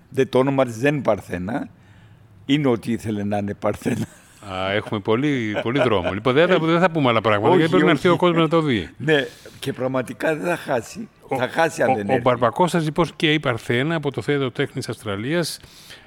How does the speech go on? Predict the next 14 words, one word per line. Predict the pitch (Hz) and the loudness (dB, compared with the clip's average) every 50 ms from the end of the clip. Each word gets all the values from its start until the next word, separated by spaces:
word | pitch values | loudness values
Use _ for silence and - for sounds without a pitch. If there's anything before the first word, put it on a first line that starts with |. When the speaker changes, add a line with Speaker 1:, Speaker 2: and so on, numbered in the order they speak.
| - _ _ _ | -20 _ _ _
Speaker 2:
ε, | - - 131 131 127 123 123 120 120 120 123 120 - | -12 -8 -4 -4 -2 -2 -2 -4 -4 -6 -8 -6 -2
πρεμιέρα | - 143 139 139 156 160 156 147 | 0 0 2 2 2 2 2 0
είκοσι | 135 - 120 - - | 0 -2 -4 -4 -4
μία | 131 143 143 135 | -2 -2 0 0
Νοεμβρίου, | 131 123 113 113 131 147 165 - | 0 -2 0 0 0 0 0 2
τώρα | - 160 139 110 98 92 | 2 4 4 4 2 0
την | 98 | -2
Παρασκευή, | 95 95 90 - - 107 104 127 143 | -4 -6 -6 -6 -8 -8 -6 -4 -4
εφτά | 127 - - 135 123 120 | -4 -4 -4 -4 -4 -2
η | 117 | -2
ώρα | 110 104 | -2 -4
το | 92 95 | -4 -6
απόγευμα | - - 110 123 143 160 165 185 180 | -6 -4 -4 -4 -4 -4 -2 -2 -4
και, | 156 - - - 175 180 196 214 220 | -4 -6 -4 -2 0 0 0 0 -2